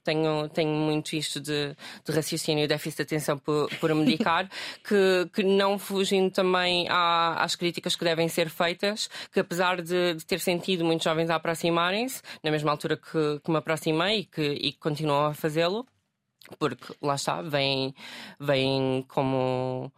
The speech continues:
Speaker 1: como está o estado atual das coisas, como o capitalismo impacta a sua vida e, e cada vez mais têm consciência para isso e consciência de que partidos estão do, do lado que combate, combate essa opressão. Mas, ah, ultimamente também tenho sentido muitos camaradas jovens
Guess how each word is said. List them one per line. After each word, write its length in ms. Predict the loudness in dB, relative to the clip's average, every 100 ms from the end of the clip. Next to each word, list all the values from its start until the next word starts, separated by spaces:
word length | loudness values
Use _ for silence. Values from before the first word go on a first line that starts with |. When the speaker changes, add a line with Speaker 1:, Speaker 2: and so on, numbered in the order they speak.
| -20 -20 -20 _ _ _ _ _ _
Speaker 1:
como 240 | 0 2
está 280 | 0 2 2
o 60 |
estado 300 | 0 0 2 2 2 0
atual 240 | 0 0 -2
das 120 | -2
coisas, 180 | -4 -2
como 200 | -2 -2
o 20 |
capitalismo 580 | -2 -2 -2 -2 0 -2
impacta 320 | -2 -4 -4
a 40 |
sua 180 | -4 -4
vida 180 | -2 -4
e, 60 | -8 -14
e 40 |
cada 180 | -4 -2
vez 140 | -2
mais 160 | -2 -2
têm 160 | -2 -2
consciência 340 | -2 -2 -6
para 120 | -4 0
isso 400 | 0 -2 -6 -10 -12 -16 -6
e 100 | -4
consciência 480 | -2 -2 -2 -2 -4
de 540 | -4 -2 0 0 -4 -8
que 120 | -8
partidos 460 | -6 -4 -2 -2 -4
estão 440 | -2 0 0 -2 _ -20 -18 -18
do, 680 | -2 0 2 2 2 0 -2
do 160 | -2 0
lado 280 | 0 0 -4
que 240 | -18 -18 -20
combate, 680 | 0 2 2 0 -4 -6 -6
combate 320 | -4 0 0 0
essa 160 | -2
opressão. 380 | -4 0 0 0 -6 -12 -2
Mas, 440 | 2 2 0 -4 0
ah, 180 | 2
ultimamente 440 | 2 2 2 2 0
também 220 | 0 0
tenho 160 | 0 0
sentido 360 | -2 0 0
muitos 360 | 2 0 -2 -6
camaradas 580 | -2 0 0 0 0 2
jovens 580 | 0 2 0 -2 -6